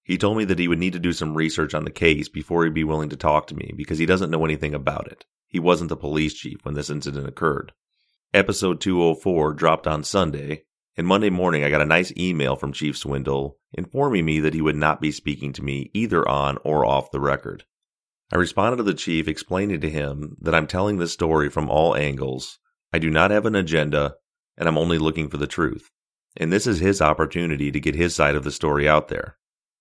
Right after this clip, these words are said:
I further explained to him that the only thing that I have to report on the Tyler Police Department right now is that I have documented proof that his department illegally destroyed D N A in at least two cases.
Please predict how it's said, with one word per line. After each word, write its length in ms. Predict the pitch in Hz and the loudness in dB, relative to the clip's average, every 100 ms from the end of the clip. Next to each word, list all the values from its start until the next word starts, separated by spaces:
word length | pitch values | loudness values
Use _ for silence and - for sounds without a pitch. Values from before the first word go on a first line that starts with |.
| _ - | _ -6
I 60 | |
further 320 | 87 110 127 117 | 0 2 4 2
explained 440 | - 85 82 78 | 2 0 0 0
to 80 | 73 | -2
him 200 | 73 76 | -4 -4
that 140 | 76 | -2
the 100 | 80 | 0
only 240 | 73 117 131 | 0 -2 -2
thing 240 | 95 90 | -2 0
that 100 | 73 | 4
I 140 | 80 | 4
have 220 | 87 87 82 | 4 2 2
to 40 | |
report 520 | 73 71 87 82 69 | -2 -2 0 2 2
on 80 | 71 | 0
the 80 | 69 | -4
Tyler 300 | 65 78 78 | 0 0 0
Police 260 | 76 76 78 | -2 -4 -4
Department 580 | 71 71 67 65 69 - | -8 -4 -2 -2 -6 0
right 280 | 76 80 - | 2 2 2
now 500 | 78 73 57 - - - | 2 2 0 -8 -10 -4
is 100 | 85 | 2
that 100 | 80 | 4
I 60 | |
have 140 | 76 69 | 4 4
documented 580 | 78 92 107 101 92 | 2 2 -2 -2 -4
proof 320 | - 82 73 - | -2 0 0 0
that 160 | 69 | -2
his 300 | 71 82 98 | 0 0 0
department 640 | 110 104 78 76 - 69 65 - | -2 -4 0 0 0 -6 -8 -2
illegally 720 | 90 101 101 104 85 71 67 | 2 4 4 4 0 -2 -2
destroyed 640 | 71 71 - 78 87 87 | -4 -6 -2 2 2 0
D 200 | 82 87 | -2 -2
N 120 | 87 | 0
A 360 | 76 62 64 67 - | 0 -2 -4 -10 -2
in 140 | 82 | 0
at 160 | 76 65 | 2 0
least 480 | 76 85 98 - | 0 2 0 -4
two 220 | - 85 82 | -4 -4 -2
cases. 640 | - 78 69 - - | 0 0 0 -10 -14